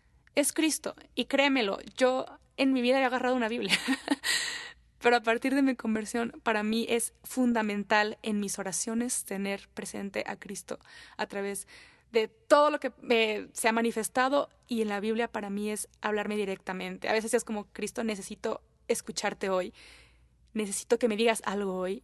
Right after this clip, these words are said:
Y, y voy haciendo mi oración y abro la Biblia y me encuentro cosas, cosas maravillosas, ¿no? A veces, a lo mejor yo lo había escuchado en otras, en prédicas o con padres o lo que sea,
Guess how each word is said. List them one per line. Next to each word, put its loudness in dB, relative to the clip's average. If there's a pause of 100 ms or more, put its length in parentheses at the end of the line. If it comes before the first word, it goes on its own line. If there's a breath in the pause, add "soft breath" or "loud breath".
(100)
Y, -4
y 0
voy 4
haciendo 0
mi 2
oración 2
y 0
abro 0
la 0
Biblia 0
y 2
me -4
encuentro -4
cosas, -6 (640 loud breath)
cosas 4
maravillosas, 0
¿no? 0
A 4
veces, 0 (240 loud breath)
a 4
lo 4
mejor 0
yo 2
lo 6
había 6
escuchado 0
en 2
otras, 0 (240 loud breath)
en -4
prédicas 2
o 0
con -4
padres 0
o -6
lo -6
que -10
sea, -4